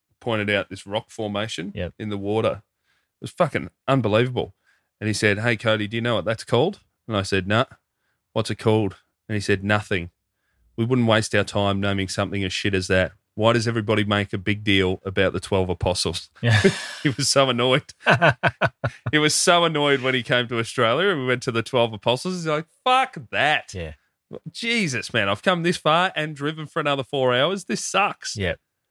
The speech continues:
Speaker 2: for sure. They're dropping like flies, aren't they? The apostles.
Speaker 1: Oh, I thought you meant Seppos.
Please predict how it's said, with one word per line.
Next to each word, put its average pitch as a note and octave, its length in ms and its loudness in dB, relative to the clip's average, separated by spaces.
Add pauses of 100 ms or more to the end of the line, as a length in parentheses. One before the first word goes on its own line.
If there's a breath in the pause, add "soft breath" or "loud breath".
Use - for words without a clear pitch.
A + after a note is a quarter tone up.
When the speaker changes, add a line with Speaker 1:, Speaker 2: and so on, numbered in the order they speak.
Speaker 2:
for - 120 -20
sure. F#2+ 420 -2 (180)
They're B2 100 6
dropping A2+ 280 4
like F2+ 160 -2
flies, G#2+ 340 0
aren't F2 160 -2
they? A2+ 200 0 (240)
The G2 80 -12
apostles. G2 600 -8 (140)
Speaker 1:
Oh, C3 240 4
I G2 80 -2
thought A2+ 160 -4
you F2+ 120 -6
meant F#2 200 -8
Seppos. - 600 -4